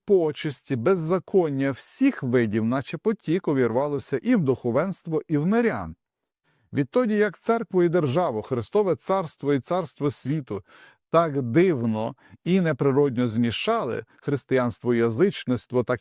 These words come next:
тісно переплелися, що навряд чи коли-небудь були роз'єднані, аж поки Христос не прийде царювати на землі. Тож замість того, щоб уявляти, ніби тоді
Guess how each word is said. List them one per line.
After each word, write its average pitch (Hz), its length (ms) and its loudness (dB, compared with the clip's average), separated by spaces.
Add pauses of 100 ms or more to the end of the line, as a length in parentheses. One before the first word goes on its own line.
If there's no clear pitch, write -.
тісно 135 420 -2
переплелися, 113 920 0 (300)
що - 240 0
навряд 165 540 2
чи 160 200 0
коли-небудь 127 760 2
були 131 260 4
роз'єднані, 147 800 0
аж 170 360 -4
поки 131 320 0
Христос 123 640 -2
не 123 100 0
прийде 131 420 0
царювати 110 560 -2
на 147 140 -2
землі. 180 400 2 (640)
Тож 226 220 2
замість 190 420 0 (140)
того, 143 300 2
щоб 143 340 -4
уявляти, 127 760 2
ніби 196 240 2
тоді 151 640 2